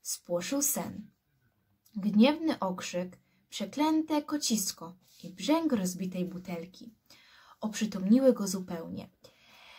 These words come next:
W ciągu minuty był ubrany, wskoczył oknem, przelazł po dachu na czworakach i miałknął ostrożnie raz czy dwa, snuł się na dachu drwalni,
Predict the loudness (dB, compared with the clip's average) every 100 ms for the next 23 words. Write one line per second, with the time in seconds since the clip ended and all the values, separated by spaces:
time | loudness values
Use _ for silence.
0 | -20 -6 -2 0 2 8 8 8 6 0
1 | 0 -2 4 4 4 0 -4 -10 -10 -2
2 | -2 -2 -4 -4 -4 -4 2 2 2 -2
3 | 2 4 4 0 -2 0 0 0 0 -2
4 | -4 0 2 2 2 0 0 -2 0 2
5 | 4 4 2 -2 0 0 -2 _ -6 -6
6 | -4 -2 -2 -4 -4 2 2 2 -2 -4
7 | -6 -4 -2 -2 -4 _ _ _ _ -6
8 | -6 -4 -2 -2 2 4 4 2 0 0
9 | -2 -6 -6 -6 -10 -18 -12 -10 -6 -4
10 | -2 -2 0 2 2 0